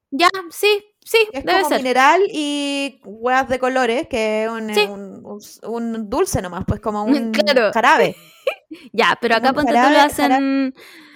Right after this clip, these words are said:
Speaker 1: lo, lo hacen con fruta de verdad, dependiendo de dónde lo compres, ¿cachai? Ponte tú como en las cafeterías, em, como de especialidad, ahí los venden, los venden como con,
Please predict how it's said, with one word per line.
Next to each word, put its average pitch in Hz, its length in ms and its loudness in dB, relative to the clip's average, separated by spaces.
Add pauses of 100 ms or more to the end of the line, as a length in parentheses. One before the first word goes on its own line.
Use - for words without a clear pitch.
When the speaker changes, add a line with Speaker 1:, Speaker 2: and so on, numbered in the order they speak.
(220)
Speaker 1:
lo, - 180 -2
lo 233 120 2
hacen 277 220 0
con 277 140 -2
fruta 269 280 2
de 254 80 4
verdad, 226 580 4
dependiendo 226 720 -2
de 226 300 0
dónde 214 300 -2
lo 196 140 -2
compres, - 520 -6
¿cachai? 208 460 -4
Ponte 208 260 -8
tú 202 220 -12
como 208 200 -6
en 196 100 -4
las 202 120 -6
cafeterías, 214 720 -4
em, 196 640 -6 (1300)
como 220 180 -2
de 220 80 2
especialidad, 226 800 2 (280)
ahí 226 260 2
los 240 140 2
venden, 233 680 -2
los 220 160 -6
venden 214 300 -6
como 220 180 -6
con, 190 560 -8